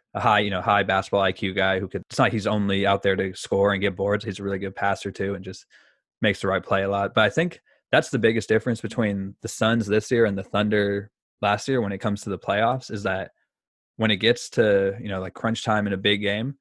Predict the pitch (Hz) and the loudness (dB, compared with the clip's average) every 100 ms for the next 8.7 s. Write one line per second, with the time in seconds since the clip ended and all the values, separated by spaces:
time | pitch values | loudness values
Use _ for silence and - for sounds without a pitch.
0 | _ _ _ - 139 - 113 107 110 101 | _ _ _ -2 0 4 4 6 4 2
1 | 101 101 95 107 101 104 98 92 - - | 0 -2 -2 -2 -2 -4 -4 -6 -12 -8
2 | 104 101 101 95 113 101 - 101 - - | 0 2 2 0 -2 -2 -4 -6 -6 -6
3 | 104 107 98 95 98 95 110 - _ _ | -2 0 -2 -8 -8 -8 -8 -18 _ _
4 | _ _ _ _ - 117 120 107 107 98 | _ _ _ _ 2 4 4 2 2 -2
5 | - 113 101 90 120 123 - 104 - 104 | 4 4 4 0 2 4 4 0 0 0
6 | 98 101 110 95 101 107 - - 95 98 | 0 0 -2 -2 0 -2 0 0 0 0
7 | 98 98 98 _ _ _ _ _ 120 123 | 0 -2 -4 _ _ _ _ _ 0 2
8 | 101 101 95 95 - 98 101 | 4 2 0 -4 -2 -2 -4